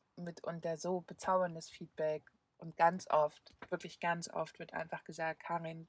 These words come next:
du entführst mich hier ein Stück weit aus meinem Alltag.“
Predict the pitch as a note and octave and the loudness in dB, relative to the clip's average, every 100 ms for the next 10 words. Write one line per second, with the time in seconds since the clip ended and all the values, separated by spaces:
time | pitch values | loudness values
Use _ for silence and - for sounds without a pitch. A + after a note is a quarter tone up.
0 | - F3 E3 D#3 - - - - - F#3 | -8 -2 -2 -2 -10 -18 -18 -20 -4 0
1 | A#3+ B3+ - - - G#3+ G#3+ G#3 F3 F#3 | 2 0 -2 -8 0 12 12 12 8 6
2 | - G#3 F3+ F3+ - E3+ - E3 D#3+ D#3+ | 2 0 2 2 2 0 4 6 6 4
3 | - D3+ D3 - - D3+ - | 2 4 2 0 0 0 -4